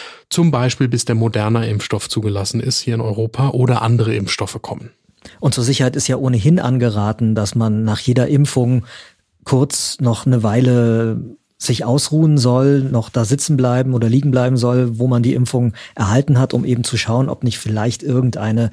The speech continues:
Speaker 2: äh, unvorhergesehene Reaktion passiert. Ähm,
Speaker 1: Genau.
Speaker 2: normalerweise sind das fünf Minuten und jetzt, da eben dieser Impfstoff noch so unbekannt ist, wird ja hier von der, äh, stiko, der Ständigen Impfkommission, ähm, empfohlen,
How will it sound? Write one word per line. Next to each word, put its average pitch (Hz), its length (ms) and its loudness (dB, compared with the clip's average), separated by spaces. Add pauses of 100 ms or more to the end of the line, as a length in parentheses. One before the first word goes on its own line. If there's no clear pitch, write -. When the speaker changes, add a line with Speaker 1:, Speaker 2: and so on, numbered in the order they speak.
(420)
Speaker 2:
äh, 131 60 2
unvorhergesehene 127 840 2
Reaktion 117 460 0
passiert. 156 580 -2 (300)
Ähm, 131 400 0 (380)
Speaker 1:
Genau. 117 180 2
Speaker 2:
normalerweise 117 580 2
sind 110 140 -2
das 113 120 -2
fünf 123 220 -2
Minuten 143 480 2
und 123 160 -2
jetzt, 120 280 -4
da 120 200 0
eben 120 220 0
dieser 135 220 2
Impfstoff 135 340 -2
noch 127 160 -2
so 127 140 -4
unbekannt 165 520 4
ist, - 280 0 (360)
wird 127 200 0
ja 123 80 2
hier 120 240 2
von 117 320 0
der, 113 380 2
äh, 113 180 0
stiko, 135 400 0
der 113 100 0
Ständigen 117 400 0
Impfkommission, 110 880 0 (320)
ähm, 113 300 0
empfohlen, 117 640 0